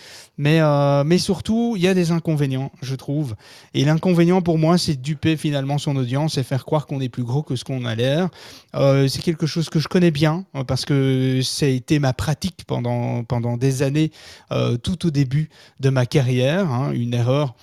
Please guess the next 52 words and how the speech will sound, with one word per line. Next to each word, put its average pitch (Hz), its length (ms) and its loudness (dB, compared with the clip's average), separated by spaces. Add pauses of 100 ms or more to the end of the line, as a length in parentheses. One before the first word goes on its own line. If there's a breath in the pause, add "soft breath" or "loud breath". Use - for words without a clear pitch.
(200 soft breath)
que 127 120 -2
je 113 100 -6
vous 123 80 -4
déconseille 135 480 -2
de 131 100 -4
faire. 147 280 0
On 123 100 -2
a 117 80 -2
toujours 135 240 -2
envie 131 320 0
d'embellir, 135 640 0 (260 loud breath)
on 135 60 -8
a 131 80 -4
toujours 143 240 -6
envie 151 160 -2
de 143 60 -10
faire 147 180 -4
plus 185 180 -4
grand 156 280 -2
que 143 100 -4
ce - 140 -4
qu'on 127 200 -6
est, 180 240 0 (360 loud breath)
et 123 80 -6
c'est 175 160 -6
ce - 80 -8
que 180 80 2
j'ai 143 160 2
fait. 127 200 -4 (340 loud breath)
Et 120 60 -6
donc, 156 360 -2
euh, 127 480 2
ça 139 160 -2
s'est 135 240 -2 (100)
bien 139 220 2
retourné, 147 440 2
euh, 120 240 2
contre 127 360 -2
moi, 156 280 -2
et 139 60 -4
donc 156 160 -2
c'est - 100 -10
quelque 139 180 -4
chose 220 160 -4
qu'il 165 100 -2
faut, 160 280 0 (120)
je 139 120 -2
trouve, 196 320 -4
éviter 143 420 -2
de, 131 180 -8
de 123 160 0
faire. 202 320 -2